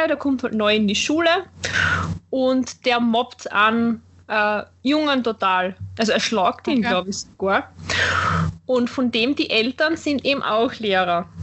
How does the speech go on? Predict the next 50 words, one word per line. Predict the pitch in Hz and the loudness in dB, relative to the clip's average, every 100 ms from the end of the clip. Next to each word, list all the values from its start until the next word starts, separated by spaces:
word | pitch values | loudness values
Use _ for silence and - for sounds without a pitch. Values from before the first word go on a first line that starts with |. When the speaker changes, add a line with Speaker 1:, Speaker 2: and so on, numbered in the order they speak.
| - - - | -8 -8 -6
Speaker 1:
Und | 240 208 | -2 0
dann | 226 | 0
Speaker 2:
Okay. | 247 | 0
Speaker 1:
kommt's | 254 254 - | 0 -2 -4
zum | 240 220 | -4 -2
Elterngespräch | - 233 285 330 330 339 - 269 320 302 | 0 0 0 0 0 -2 -2 -2 0 0
und | 233 | 0
die | |
Rita | 220 226 220 196 | 2 2 0 -2
vermittelt | 180 208 302 359 349 | -2 0 0 -2 -2
das | 330 311 | -2 0
ein | 294 | -2
bisschen. | 311 302 311 330 - - - - - - - - | -2 -4 -2 -2 -4 -4 -2 0 0 -2 -4 -4
Und, | 269 262 254 247 - | 0 2 2 0 -2
äh, | 254 233 226 226 - - - - - | 0 2 2 0 -4 -14 -14 -8 -4
der | |
Vater | 247 214 202 330 | -2 0 0 0
entschuldigt | 254 - 349 403 - | 0 0 0 0 -2
sich | 285 | -6
dann | - 262 | 0 2
halt | 262 | 2
einfach, | - 208 285 | 0 0 0
weil | 247 | 0
er | |
sagt, | 247 240 | 0 0
„Ja, | 233 | 0
Entschuldigung, | 233 254 285 269 | 0 -2 0 0
dass | 226 233 | 0 -2
mein, | 247 220 196 214 | 0 0 0 -2
dass | 226 | -2
mein | 240 226 | 0 0
Sohn | - 226 254 | 0 -2 0
euren | 220 202 220 240 | 0 0 2 0
Buben | - 294 330 | 0 0 0
geschlagen | - 214 202 226 | 0 0 0 2
hat. | 240 254 - | 2 0 0
Es | - 240 - - 220 | -4 -2 -4 -6 -4
wird | 247 254 | -2 0
nicht | 226 | 0
mehr | 202 | 0
vorkommen, | 190 254 294 330 294 | 0 0 0 0 0
ich | 247 | 0
rede | 226 277 | 0 0
mit | 311 294 | -2 0
ihm.“ | 302 | 0
Speaker 2:
Ja. | |
Speaker 1:
Und | 277 | 2
die | 240 | 2
Eltern | 208 247 262 | 0 0 -2
so, | 254 | -4